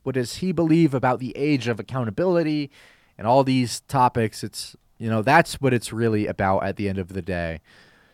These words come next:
So, um, you know, I, I, I do appreciate you guys, uh, sticking with us through, through all this. And I, uh, I, as always, I appreciate your company. I appreciate getting to speak to the brightest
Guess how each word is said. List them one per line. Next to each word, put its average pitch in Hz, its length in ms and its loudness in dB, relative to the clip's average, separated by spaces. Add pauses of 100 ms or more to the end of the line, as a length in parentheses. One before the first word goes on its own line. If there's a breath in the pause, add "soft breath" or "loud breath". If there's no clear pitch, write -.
So, 92 520 -2 (360)
um, 64 400 -6 (720)
you 104 80 -6
know, 98 80 -2
I, 127 460 2
I, 143 120 2
I 135 60 4
do 165 220 6
appreciate 120 500 -2
you 107 120 -4
guys, 101 580 -2
uh, 107 200 -4
sticking 110 560 -2 (140)
with 110 220 0
us 98 340 -4 (140)
through, 95 360 -4
through 98 200 -6
all 90 140 -4
this. 87 260 -10
And 90 80 -10
I, 87 200 -10
uh, 87 140 -10 (340 soft breath)
I, 139 300 4
as 170 300 6
always, 151 340 6
I 147 40 6
appreciate 135 500 0
your 113 160 -2
company. 151 480 -2 (180 loud breath)
I - 80 -20
appreciate 170 440 -2
getting 170 220 0
to - 120 -8
speak - 540 -4
to 196 120 -4
the 165 140 -2
brightest 180 600 0